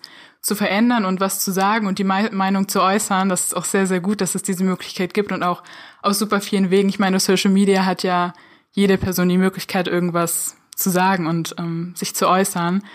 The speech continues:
Ähm, ich habe manchmal das Gefühl, Jugendliche werden nicht ganz ernst genommen und belächelt oder ignoriert, aber genau deswegen ist es so wichtig, die Stimme zu erheben.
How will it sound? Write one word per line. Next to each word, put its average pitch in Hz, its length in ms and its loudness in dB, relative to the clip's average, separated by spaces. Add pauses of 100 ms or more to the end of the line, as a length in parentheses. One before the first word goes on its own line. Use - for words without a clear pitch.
(600)
Ähm, 185 120 -2
ich 190 120 -2
habe 208 100 2
manchmal 233 300 0
das 220 160 0
Gefühl, 240 580 0
Jugendliche 226 480 0
werden 196 220 2
nicht 202 160 -2
ganz 202 260 0
ernst 190 400 0
genommen 277 500 2 (520)
und 185 760 -2 (580)
belächelt 220 760 0
oder 208 240 2
ignoriert, 202 640 0
aber 185 460 -2 (400)
genau 190 200 2
deswegen 196 320 2
ist 185 140 0
es 196 80 -4
so 180 120 -2
wichtig, 180 600 -2 (140)
die 185 60 0
Stimme 180 280 0
zu - 160 -2
erheben. 165 600 -6